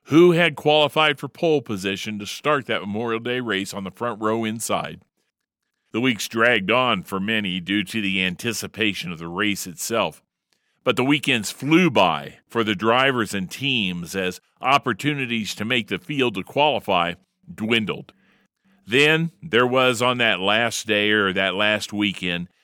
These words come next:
the seemingly interminable anxiety of what car was on the bubble, the slowest that potentially would be dropped from the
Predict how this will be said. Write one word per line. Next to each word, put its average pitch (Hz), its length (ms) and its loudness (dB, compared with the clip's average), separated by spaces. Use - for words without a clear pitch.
the 104 140 0
seemingly 139 580 -2
interminable 147 1120 -4
anxiety 110 800 -2
of 92 160 -2
what 113 300 0
car 113 380 2
was 98 480 -4
on 107 300 0
the 95 80 -2
bubble, 85 480 0
the 110 100 0
slowest 127 640 2
that 101 120 -4
potentially 117 560 -4
would 104 180 -4
be 98 120 -4
dropped 104 480 0
from 95 300 -6
the 90 160 -4